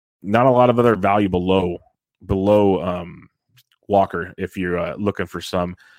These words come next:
at thirty-six hundred bucks. Like, pretty much Mountcastle at forty-one, and then you go up at the first base position is where I'm kind of circling the wagons right now. Um,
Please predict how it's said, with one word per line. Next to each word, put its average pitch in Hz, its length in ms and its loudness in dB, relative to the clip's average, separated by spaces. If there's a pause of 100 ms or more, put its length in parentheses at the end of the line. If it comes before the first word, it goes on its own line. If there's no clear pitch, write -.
(160)
at 95 180 -6
thirty-six 98 400 -2
hundred 90 140 -2
bucks. 90 280 -2
Like, 85 120 -8
pretty 107 180 -4
much 92 160 -6
Mountcastle 95 540 -2
at - 60 -14
forty-one, 95 540 0 (460)
and 101 100 -2
then 101 60 0
you 98 80 0
go 92 120 2
up 92 120 2
at 92 80 0
the 82 80 -14
first 87 220 -4
base 85 160 -4
position 85 300 -12
is 80 100 -10
where 87 100 0
I'm 87 80 -10
kind 85 220 -8
of - 60 -18
circling 98 640 -6
the 92 120 -2
wagons 87 480 -4
right 101 260 -4
now. 95 340 0 (500)
Um, 98 540 2